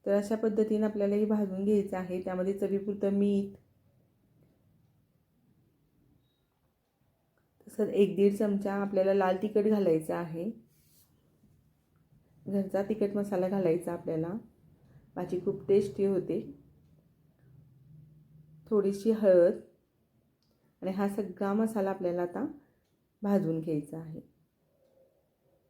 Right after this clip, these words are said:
एकसारखं परतून घ्यायचं. एक मिनिटभर असंच आपल्याला चांगलं परतायचं आहे. तर हा मसाला आपला परतून झाला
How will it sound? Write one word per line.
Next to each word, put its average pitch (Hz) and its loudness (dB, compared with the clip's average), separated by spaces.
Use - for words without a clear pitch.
एकसारखं 196 -6
परतून 202 -4
घ्यायचं. 190 -4
एक 196 -2
मिनिटभर 208 2
असंच 226 -2
आपल्याला 190 0
चांगलं 190 -2
परतायचं 180 0
आहे. 185 -6
तर 190 -4
हा 208 -2
मसाला 220 0
आपला 202 0
परतून 208 2
झाला 208 2